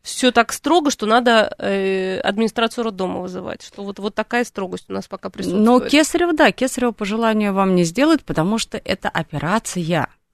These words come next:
Speaker 2: Да, то есть вы должны понимать, что это полостная операция, для которой должны быть показания. Хотя в коммерческих структурах,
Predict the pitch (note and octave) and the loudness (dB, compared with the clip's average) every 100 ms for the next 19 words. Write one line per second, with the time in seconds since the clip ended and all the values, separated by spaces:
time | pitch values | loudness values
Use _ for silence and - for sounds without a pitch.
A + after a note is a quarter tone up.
0 | _ - A#3 F#3 D3+ D3+ F#3+ - - - | _ -6 -6 -4 -6 0 0 -2 -6 -8
1 | D#3 D#3+ - C3+ D#3 B3 C#4 - D3+ - | -6 -6 -6 -6 -2 -2 -2 -8 -10 -8
2 | D#3+ - - - - _ C#3 C#3 F#3 D#3+ | -8 -10 -18 -20 -20 _ -4 -2 0 0
3 | C3 - D#3 G3+ B3+ - C#4 E3+ D3+ D#3 | -2 -4 -2 0 0 -2 -2 -2 -6 -6
4 | C#3 - F#3+ C#4 G3 C#3 D3 G3+ G#3 - | -8 -4 0 0 0 -2 -2 -2 -4 -8
5 | F3 E3+ D3+ - - D#3 - C4+ - D#3+ | -10 -8 -6 -6 -8 -10 -6 -4 -4 -4
6 | C#3 - - - - - C3+ C#3+ D3 D3 | -4 -6 -14 -20 -20 -14 -6 -2 0 2
7 | D3 - - C#3 C#3 B3+ F4 - A#3 - | 0 -4 -4 0 2 2 2 0 -4 -4
8 | D3+ - - E3+ - E3 C3 - - | -8 -10 -6 -6 -6 -10 -8 -10 -16